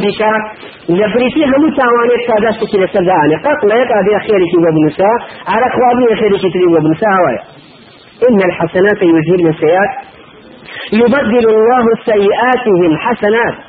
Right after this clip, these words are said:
لە خوای گەورەش کەم نابێتەوە. چونکە حەدیثێک ئەفەرمێ هەموو ئینسان وەکو ئینسانێکی عابید و خواناز بێ لە خوا، هیچ لە خوا زیان ناکا. ئەگەر مجرمترین کەسیش بن لە دنیا هەموو ئینسان هیچ لە دەسەڵات و توانایی ڕبوبیەتی خوا کەم ناکاتەوە. لەبەرەوەی ئینسانەکە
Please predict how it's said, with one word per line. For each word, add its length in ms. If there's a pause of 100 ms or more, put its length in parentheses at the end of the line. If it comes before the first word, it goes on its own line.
لە 100
خوای 200
گەورەش 260
کەم 200
نابێتەوە. 420 (1500)
چونکە 300
حەدیثێک 380
ئەفەرمێ 380
هەموو 320
ئینسان 340 (100)
وەکو 240
ئینسانێکی 540
عابید 260
و 100
خواناز 380
بێ 140
لە 100
خوا، 120 (460)
هیچ 180
لە 100
خوا 180
زیان 220
ناکا. 240 (320)
ئەگەر 220 (100)
مجرمترین 640
کەسیش 320
بن 160
لە 100
دنیا 200
هەموو 160
ئینسان 220 (120)
هیچ 120 (120)
لە 80 (160)
دەسەڵات 460
و 120
توانایی 420 (360)
ڕبوبیەتی 540
خوا 120 (100)
کەم 180
ناکاتەوە. 440 (420)
لەبەرەوەی 360
ئینسانەکە 360